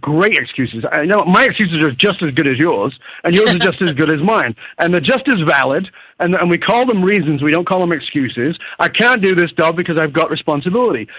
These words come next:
Well, one of the ways to make sure that you never step into your life is to keep owning responsibility that actually isn't yours and not owning the responsibility that is yours, which is your own life. That's your greatest responsibility, is to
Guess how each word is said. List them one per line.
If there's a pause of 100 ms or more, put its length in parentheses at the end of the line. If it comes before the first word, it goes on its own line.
(100)
Well,
one
of
the
ways
to
make
sure
that
you
never
step
into
your
life
is
to
keep
owning
responsibility (220)
that
actually
isn't
yours
and
not
owning
the
responsibility
that (100)
is
yours, (220)
which
is
your
own
life.
That's
your
greatest
responsibility, (180)
is
to